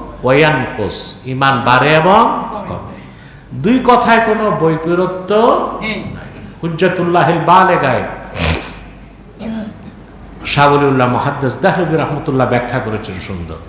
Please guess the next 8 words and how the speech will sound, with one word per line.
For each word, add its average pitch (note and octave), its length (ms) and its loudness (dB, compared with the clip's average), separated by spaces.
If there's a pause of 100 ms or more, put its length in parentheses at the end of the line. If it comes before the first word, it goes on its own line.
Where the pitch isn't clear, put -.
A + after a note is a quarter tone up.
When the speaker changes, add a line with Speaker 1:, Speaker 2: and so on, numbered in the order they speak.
(720)
Speaker 1:
তার D#3 160 4
ব্যাখ্যার F3 400 2
মূল G3 220 0
বক্তব্যটা F3 680 0
আমি E3 220 2
আমার F3 300 2
শব্দে D#3+ 380 0
বলছি, C#3+ 540 -4